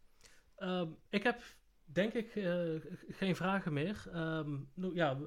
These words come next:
nog steeds het webinar. Die gaan we op negenentwintig, negenentwintig april, eh, houden. Om tien en om acht uur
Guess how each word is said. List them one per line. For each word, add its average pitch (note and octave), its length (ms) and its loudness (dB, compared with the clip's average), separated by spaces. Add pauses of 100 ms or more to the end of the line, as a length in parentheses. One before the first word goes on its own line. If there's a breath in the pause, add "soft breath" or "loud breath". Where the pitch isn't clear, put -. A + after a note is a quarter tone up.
(160)
nog D#3+ 160 -2
steeds F3+ 240 2
het C3+ 100 -2
webinar. F3+ 480 2
Die F3+ 120 -2
gaan E3+ 140 0
we E3+ 60 2
op E3 100 -4
negenentwintig, E3+ 640 -4 (360)
negenentwintig E3 440 0
april, D#3+ 460 2
eh, D#3 260 -4
houden. E3+ 360 2 (420 soft breath)
Om C3+ 180 -10
tien D#3+ 340 2 (120)
en D#3 100 -2
om C#3+ 120 -2
acht - 220 -4
uur G3 180 -2